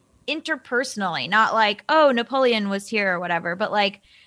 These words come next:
my, yeah, like, my mom's going through ancestry dot com and you, like, can't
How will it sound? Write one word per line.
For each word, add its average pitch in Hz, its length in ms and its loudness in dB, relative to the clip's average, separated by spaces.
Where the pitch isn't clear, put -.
my, 226 240 4
yeah, 381 320 6
like, 254 160 4
my 269 160 4
mom's 269 280 6
going 277 220 -4
through 254 160 -2
ancestry 240 480 -2
dot 220 200 4
com 254 260 4
and 226 100 0
you, 220 80 0
like, 208 220 0
can't - 280 -2